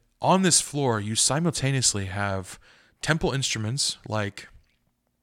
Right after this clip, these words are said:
the menorah is depicted, or biblical stories are depicted, like, uh, Abraham and Isaac. But then there's also, right in the middle,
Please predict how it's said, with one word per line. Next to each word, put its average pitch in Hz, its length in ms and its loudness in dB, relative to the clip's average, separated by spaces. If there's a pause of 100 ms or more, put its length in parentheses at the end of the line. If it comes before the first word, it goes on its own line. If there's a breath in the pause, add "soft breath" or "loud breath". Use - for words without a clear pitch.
(320)
the 113 140 -8
menorah 117 540 2
is 104 120 -6
depicted, 98 540 -6
or 107 220 0
biblical 135 340 -2
stories 117 540 2
are 110 40 -4
depicted, 101 480 -6
like, 98 320 -6 (520 loud breath)
uh, 101 280 -4
Abraham 120 460 0
and 110 100 -4
Isaac. 101 480 -4 (1160)
But 117 100 -2
then 131 100 0
there's 120 160 0
also, 139 340 2
right 120 220 0
in 123 80 -6
the 113 60 -4
middle, 107 420 -2